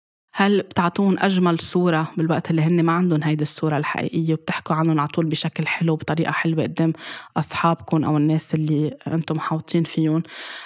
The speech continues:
هل بتحسوا كل الوقت بقلق، بأرق، بنوبات هلع، بخوف، بشعور بالذنب، بشعور بتكرهوا حالكم؟ هل بتعتذروا كل الوقت من هيدا الشخص إن كان شاب أو بنت لأنه بتخافوا إنكم تجرحون؟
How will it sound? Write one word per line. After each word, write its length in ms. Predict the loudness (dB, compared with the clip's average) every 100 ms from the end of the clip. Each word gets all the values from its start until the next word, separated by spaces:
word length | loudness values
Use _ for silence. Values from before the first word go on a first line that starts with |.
| -4
هل 160 | -2 0
بتحسوا 480 | -2 -2 -2 -2
كل 180 | 0 0
الوقت 340 | 2 0 -2 0
بقلق، 420 | 0 2 0 -2 -8 -14 -20
بأرق، 960 | -2 0 2 0 0 0 2 0 -2 -4
بنوبات 580 | 0 0 0 0 -2 0
هلع، 420 | 0 0 0 -2 -6 -16 -16 -6
بخوف، 640 | -6 -2 0 2 0 -6 -4
بشعور 400 | -2 0 2 2
بالذنب، 580 | 2 0 2 2 2 0
بشعور 420 | -2 0 0 0 -2 -10 -20 -20 _
بتكرهوا 440 | -4 0 2 2 0
حالكم؟ 580 | 2 0 0 0 -2 -2 -8 -20 -20 -8
هل 180 | 0 0
بتعتذروا 640 | 2 0 2 2 2 0 -4 -12 -20 -20 -6
كل 140 | 0 2
الوقت 500 | 2 0 -2 -6 -8 0
من 180 | 2 2
هيدا 220 | 2 0
الشخص 400 | -2 -4 -4 -4
إن 80 | -2
كان 180 | 0
شاب 300 | 0 -2 -2
أو 120 | -2 0
بنت 340 | 0 0 -2 -10 -16 -16 -4
لأنه 560 | -2 2 2 2 2 -2
بتخافوا 560 | -2 -2 0 0 0
إنكم 180 | -2 -2
تجرحون؟ 640 | -2 -2 -2 -2 0 0